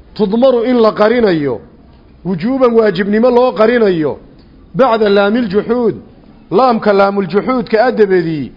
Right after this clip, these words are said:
istadradtu waxaan istidraad ugu sheegay halkan. Istidraadka waxaa la yidhaah,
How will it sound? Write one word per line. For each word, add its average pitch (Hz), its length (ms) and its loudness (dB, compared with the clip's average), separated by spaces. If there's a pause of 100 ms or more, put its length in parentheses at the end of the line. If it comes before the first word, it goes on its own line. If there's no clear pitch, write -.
(440)
istadradtu 226 800 -2
waxaan 220 240 -2
istidraad 220 560 -4
ugu 226 200 -4
sheegay 185 320 -4
halkan. 208 340 -4 (600)
Istidraadka 220 680 -2
waxaa 240 200 -2
la 226 80 0
yidhaah, 170 380 -4